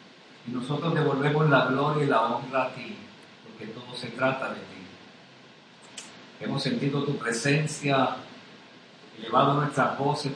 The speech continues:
para adorarte, y queremos ahora preparar nuestros corazones, nuestros oídos, todo nuestro sentido para recibir lo que tú quieres impactarnos en este día.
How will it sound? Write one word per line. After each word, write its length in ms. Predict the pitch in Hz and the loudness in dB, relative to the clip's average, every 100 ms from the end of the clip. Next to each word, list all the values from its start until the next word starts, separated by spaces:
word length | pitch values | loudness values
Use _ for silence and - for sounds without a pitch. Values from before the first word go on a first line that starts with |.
| - | -4
para 180 | 117 | -2
adorarte, 760 | 113 113 127 151 156 - 139 - - - - - - - | 0 2 8 8 8 4 0 -2 -6 -18 -20 -20 -18 -16
y 60 | 110 | -4
queremos 380 | 120 143 151 151 | 0 2 2 4
ahora 260 | 147 156 | 6 6
preparar 420 | 139 135 127 135 | 4 2 4 4
nuestros 260 | 147 - 143 | 4 -2 -6
corazones, 680 | 131 135 135 151 151 151 131 | -6 -6 -4 -2 -2 -4 -6
nuestros 380 | 120 - 120 - | -10 -12 -14 -10
oídos, 360 | 131 147 143 139 - - - - | -4 -2 -2 -6 -10 -20 -20 -8
todo 320 | 165 175 185 | -2 0 2
nuestro 320 | 165 160 151 | 4 4 0
sentido 520 | 139 135 - 117 113 107 - - - - | -2 -2 -2 -6 -6 -8 -14 -18 -16 -6
para 200 | 120 117 | -2 0
recibir 400 | 117 - 139 139 | 0 -2 0 2
lo 140 | 135 | 0
que 80 | - | -4
tú 140 | 123 | -8
quieres 240 | - 131 127 | -6 -6 -6
impactarnos 680 | 117 113 113 127 127 123 | -6 -6 -4 0 2 0
en 80 | 113 | -6
este 220 | 104 110 | -12 -12
día. 220 | 101 98 | -14 -14